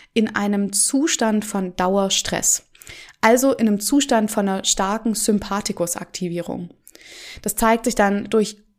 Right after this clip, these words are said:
unterschiedlichste Symptome, durch Anspannung im Körper, also auch hier viel Spannung, ja, da ist ganz viel Spannung, viel Aktivierung in dir. Auch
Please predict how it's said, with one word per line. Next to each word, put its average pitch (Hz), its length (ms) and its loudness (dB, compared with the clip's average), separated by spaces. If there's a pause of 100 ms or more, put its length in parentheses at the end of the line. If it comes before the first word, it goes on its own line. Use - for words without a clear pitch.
(100)
unterschiedlichste 220 920 2
Symptome, 190 680 2 (960)
durch 233 240 2
Anspannung 220 540 4
im 196 120 0
Körper, 185 600 -2
also 190 180 -4
auch 196 160 -4
hier 208 420 2 (480)
viel 269 420 2
Spannung, 220 720 2
ja, 214 180 0
da - 80 0
ist - 180 0
ganz 233 280 4
viel 214 160 0
Spannung, 247 540 4
viel 233 640 2
Aktivierung 214 800 2
in 175 200 -4
dir. 175 380 -6 (960)
Auch 214 380 2